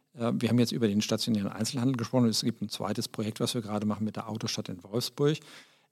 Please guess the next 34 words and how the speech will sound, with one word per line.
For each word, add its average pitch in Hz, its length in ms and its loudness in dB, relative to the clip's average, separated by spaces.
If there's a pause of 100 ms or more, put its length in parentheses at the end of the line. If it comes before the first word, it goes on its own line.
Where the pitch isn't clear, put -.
Äh, 117 200 6
dort 117 320 6
haben 127 180 6
wir 117 100 6
eine 107 260 0
App - 180 -8
im 120 180 2
Einsatz 120 640 2
und 117 200 -2 (140)
dort 107 440 -2
machen 117 400 2
wir 113 80 2
dann 117 380 2
Befragungen 113 800 0
ganz 107 200 -2
einfach 113 320 -8
auch 123 140 -2
über 131 220 -2
die 165 140 -2
App, - 280 -6
ne? 127 160 0
Da 117 120 -6
kann 110 200 2
man 107 80 2
dann 107 220 4
an 117 260 6
bestimmten 113 560 0
Punkten 135 480 2
sagen, 98 540 0 (520)
äh, 120 200 2
es 110 140 0
geht 156 140 2
mal 117 120 4
darum, 113 320 4